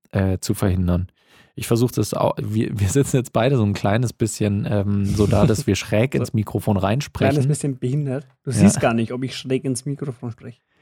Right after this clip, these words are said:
Speaker 1: Es sieht zumindest von meiner Perspektive so
Speaker 2: Ja,
Speaker 1: aus.
Speaker 2: weil du siehst ja nur mein Kinn und den Popschutz.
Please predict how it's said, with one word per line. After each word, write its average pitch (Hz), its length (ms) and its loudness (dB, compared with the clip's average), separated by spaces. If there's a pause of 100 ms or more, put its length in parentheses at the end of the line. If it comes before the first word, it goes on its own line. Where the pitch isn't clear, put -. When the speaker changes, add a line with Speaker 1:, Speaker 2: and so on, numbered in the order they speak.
(180)
Speaker 1:
Es 92 140 0
sieht 123 160 2
zumindest 110 380 2
von 107 100 0
meiner 101 220 2
Perspektive 101 640 -4
so 95 120 -2
Speaker 2:
Ja, 139 140 2
Speaker 1:
aus. 131 40 2
Speaker 2:
weil 131 260 0
du 143 140 0
siehst 147 240 -2
ja 156 80 2
nur 156 180 4
mein 147 340 2
Kinn 180 300 4
und 156 140 -4
den 147 120 -2
Popschutz. - 560 -12